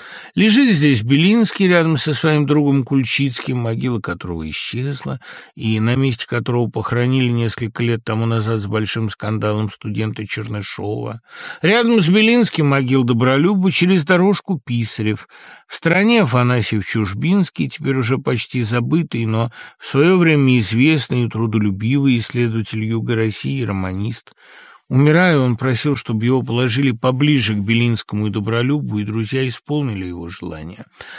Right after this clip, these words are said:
Они лежат вместе на пространстве трёх-четырёх квадратных сажен, окружённые бесчисленную толпой тёмных имён, написанных на мраморе, граните, плите и дереве.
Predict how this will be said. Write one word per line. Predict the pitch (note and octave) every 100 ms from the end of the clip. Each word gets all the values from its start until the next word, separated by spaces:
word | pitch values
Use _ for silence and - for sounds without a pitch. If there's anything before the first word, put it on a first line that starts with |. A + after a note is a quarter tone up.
| - -
Они | A#3 D#4
лежат | D#4 G#3+ C4 F#3
вместе | G#3+ A#3+ A#3+ - F#3+
на | D#3+
пространстве | D3+ E3+ C3 G3+ G3 - E3
трёх-четырёх | F3 G3 F3 D#3 D3+ F#3 F3+
квадратных | - D3 D3 E3 D3+ C#3+
сажен, | - A#2 G2 E2 E2+ E2 - -
окружённые | - A#2 B2+ B2+ D#3 D#3 D3
бесчисленную | C3 C#3 - A3 G3 F3+ E3 D3+
толпой | - C#3 B2+ D3+ C#3
тёмных | A2+ D3 C#3 B2+ A2 A#2+
имён, | A#2+ D#3+ G3+ F#3+ - - -
написанных | C3 C3 D3 C#3+ - B2+ -
на | B2
мраморе, | A#2 A#2+ D#3+ G3 F#3 E3
граните, | B2+ A2+ A#2 B2+ E3 E3 D3+
плите | C#3+ A#2+ A2+ - B2+
и | C3 A2+
дереве. | G2 E2 C#2 -